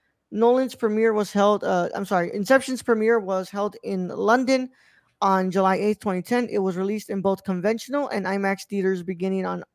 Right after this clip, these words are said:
July sixteenth, twenty ten. Inception grossed over eight hundred and twenty-eight million dollars worldwide.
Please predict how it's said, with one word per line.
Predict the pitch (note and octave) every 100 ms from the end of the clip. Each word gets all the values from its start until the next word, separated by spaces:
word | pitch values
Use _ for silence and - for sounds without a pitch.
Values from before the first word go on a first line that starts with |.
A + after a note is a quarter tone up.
| F#3
July | F3 F#3 F3+
sixteenth, | - F#3+ - D#4 C#4+
twenty | F#3+ F3+
ten. | - B3 C4+ - _ _ _ _ -
Inception | G#3+ - C4 B3+ C#4+ C4+
grossed | G#3 A3+ A#3 - -
over | A3 G3 G#3 - -
eight | A#3+ C4
hundred | A3 A3+ B3 G3+ G3 F3
and | E3+ -
twenty-eight | - A#3+ B3 - G#3+ - - A3 F#3
million | - G3 G3 A3 A3+ A3+ G#3+
dollars | G3 G3 F#3+ E3
worldwide. | E3 F#3 E3+ D#3+ G3+ F#3 D#3+